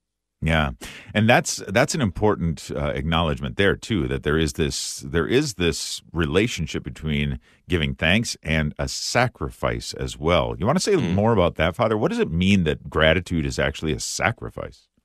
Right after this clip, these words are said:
Speaker 2: Yeah, I th-, I think it helps sort of speak into the reality that our, our relationship with the Lord, although there are times when it should be individual and it feels sort of private, that they're not sort of isolated from the rest of the church, you know? There's something to be said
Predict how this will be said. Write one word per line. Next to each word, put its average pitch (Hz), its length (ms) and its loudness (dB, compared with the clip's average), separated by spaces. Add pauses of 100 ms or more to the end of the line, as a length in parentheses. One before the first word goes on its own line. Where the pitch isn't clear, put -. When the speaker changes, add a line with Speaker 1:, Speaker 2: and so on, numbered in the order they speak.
(720)
Speaker 2:
Yeah, - 200 -4
I 165 80 2
th-, - 180 -8
I 143 80 -4
think 208 260 -6
it 160 140 0
helps 143 280 0
sort 131 240 2
of 104 200 -2 (160)
speak - 560 -4
into 117 280 -4
the 95 100 -4
reality 98 480 0
that 90 220 -4 (100)
our, 92 220 -4 (120)
our 92 180 -4
relationship 98 760 -2
with - 100 -12
the 87 80 -4
Lord, 92 300 -4
although 101 460 2
there 143 180 2
are 107 120 2
times 107 640 -4
when 92 100 -6
it 87 120 -8
should 92 200 -8
be 92 220 -4 (240)
individual 107 840 -2
and 92 140 -4
it 85 140 -10
feels 107 340 -2
sort 95 180 -8
of 82 160 -12 (120)
private, 92 460 -2
that - 140 -16
they're 95 120 -6
not 110 240 -4
sort 156 120 -8
of 127 80 -10 (180)
isolated 82 720 -6 (280)
from 123 160 -6
the 101 80 -4
rest 107 280 0
of 82 100 -20
the 80 80 -14
church, 95 420 -4
you 85 80 -8
know? 101 200 -4 (340)
There's 143 160 -2
something 208 280 0
to 185 60 -4
be 180 140 0
said 120 420 2